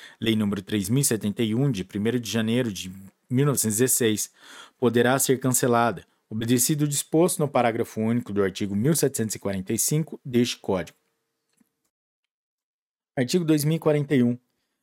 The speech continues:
As disposições deste Código relativas à ordem da vocação hereditária, artigos mil oitocentos e vinte e nove a mil oitocentos e quarenta e quatro,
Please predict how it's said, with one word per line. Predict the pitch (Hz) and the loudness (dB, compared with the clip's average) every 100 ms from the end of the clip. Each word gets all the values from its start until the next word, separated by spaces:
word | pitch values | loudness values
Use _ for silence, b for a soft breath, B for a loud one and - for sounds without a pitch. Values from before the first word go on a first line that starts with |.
| _ | _
As | - 117 | -4 -2
disposições | 123 139 127 - 180 | 0 0 0 0 2
deste | 170 - - | 0 -2 -2
Código | 120 123 131 104 | 2 2 2 -2
relativas | 95 101 98 - 117 107 92 | 0 0 0 -2 -2 -2 0
à | 101 | 2
ordem | 110 120 95 92 | 4 2 2 -4
da | 92 | -6
vocação | 107 123 - 143 156 | -4 -2 0 0 0
hereditária, | 156 147 147 104 101 104 - - | 0 -2 -4 -2 -2 -4 -10 -6
artigos | 113 127 113 104 | -4 -2 -2 2
mil | 123 | 2
oitocentos | 117 110 101 | 2 0 -2
e | |
vinte | 113 - | -4 0
e | |
nove | 117 120 120 - | 2 2 0 -4
a | 117 | -2
mil | 120 170 | 2 2
oitocentos | 139 107 - | 2 -2 -2
e | |
quarenta | 120 120 143 | -2 0 -2
e | |
quatro, | 139 117 117 - | 0 2 2 -4